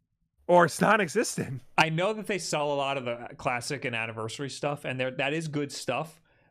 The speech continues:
Speaker 2: but it can't
Speaker 1: Yeah.
Speaker 2: possibly be a lot of money in terms of such a big company, you know? Like,
Speaker 1: Right.
Speaker 2: it's probably, like, pennies compared to what they make in all of their other,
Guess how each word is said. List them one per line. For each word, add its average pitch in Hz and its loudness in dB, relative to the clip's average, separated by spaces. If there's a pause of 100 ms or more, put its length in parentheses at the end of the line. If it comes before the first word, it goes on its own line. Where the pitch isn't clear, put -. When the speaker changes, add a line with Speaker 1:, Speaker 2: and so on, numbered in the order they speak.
Speaker 2:
but 165 2
it 165 -6
can't 190 -6
Speaker 1:
Yeah. 117 -2
Speaker 2:
possibly 196 -4
be 165 -4 (240)
a 160 0
lot 135 0
of 139 -6
money 147 -4
in 135 -4
terms 143 -2
of 123 -2 (340)
such - -2
a 139 -2
big 127 -6
company, 117 -6 (160)
you 143 -4
know? 139 -2 (640)
Like, 139 0 (440)
Speaker 1:
Right. 110 -6
Speaker 2:
it's 160 -2
probably, 185 -2
like, 139 -2
pennies 131 -6 (100)
compared 131 -4
to 139 -4
what 127 -4
they 127 -2
make 120 -4
in 127 -2
all 123 0
of 123 -4
their 120 -2
other, 113 -4